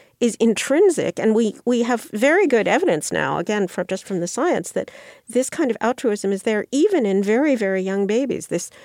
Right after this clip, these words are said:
this ability to take the people who are close to you and just adopt. This is what their needs are, and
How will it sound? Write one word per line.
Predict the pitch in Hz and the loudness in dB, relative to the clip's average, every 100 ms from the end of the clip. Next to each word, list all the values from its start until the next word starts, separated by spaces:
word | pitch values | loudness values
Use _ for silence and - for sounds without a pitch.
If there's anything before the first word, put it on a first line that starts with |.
| - _ | -20 _
this | 208 - | -2 0
ability | 190 226 240 202 | 2 2 2 0
to | - | -4
take | - 247 - | -4 -4 -4
the | |
people | 196 196 202 | -8 -6 -4
who | 196 | -4
are | 156 | -2
close | 208 220 | -2 -4
to | - 190 | -2 -2
you | 170 | -2
and | 180 | -2
just | 180 262 - - | -2 -2 -4 -10
adopt. | - 190 190 208 262 - - | -10 -4 -2 0 -2 -6 -8
This | 202 - | -6 -4
is | 226 | -4
what | 185 - | -4 -4
their | - 175 170 - - _ | -2 -2 -2 -6 -18 _
needs | 214 226 214 | 0 0 0
are, | 175 - | 0 0
and | 185 | -4